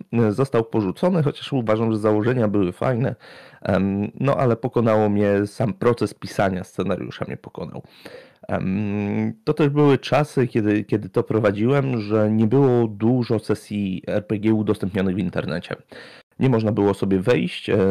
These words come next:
zobaczyć, e, jak ktoś prowadzi. Em, była tylko, były tylko zapisy z sesji, em, z sesji chyba dwa na YouTubie w tym czasie, em, czy tam trzy, między innymi, em,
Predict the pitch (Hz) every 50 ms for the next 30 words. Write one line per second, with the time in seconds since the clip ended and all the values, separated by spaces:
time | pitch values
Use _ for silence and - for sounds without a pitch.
0 | 98 98 95 95 95 95 92 92 - - 98 95 101 95 95 135 104 - - -
1 | 101 95 90 - - - - 101 98 101 - - 95 104 143 135 - _ _ -
2 | - - - 110 113 - - - 104 98 101 104 104 107 107 110 143 165 160 -
3 | - - - - - - - - 95 95 90 90 - 92 95 95 92 92 - -
4 | 98 92 - - 92 87 85 - - - - _ - - - - - 98 95 98
5 | 101 98 101 98 - - 107 95 - - 104 95 95 98 - - 107 101 - -
6 | 92 - - - - 101 92 - - 98 95 95 95 95 92 92 90 - - 95
7 | 92 95 92 90 - 87 104 107 95 101 98 98 95 90 87 90 - - - 98
8 | - - - 98 90 - - 90 - 87 87 - - - - - - 87 90 107
9 | 127 123 - _ - 117 113 110 110 110 101 98 - 101 104 113 127 123 - -
10 | - 101 107 - - 117 117 113 - 127 120 131 - - - - - - - -
11 | - - - - 101 92 90 90 90 90 90 92 92 90 92 95 92 95 95 90
12 | 98 98 - - - - - - 107 - 104 92 92 - - - - 160 180 143
13 | 107 107 104 101 98 101 101 107 104 104 101 98 95 - - - - - _ -
14 | - 92 90 92 92 90 90 92 95 92 98 90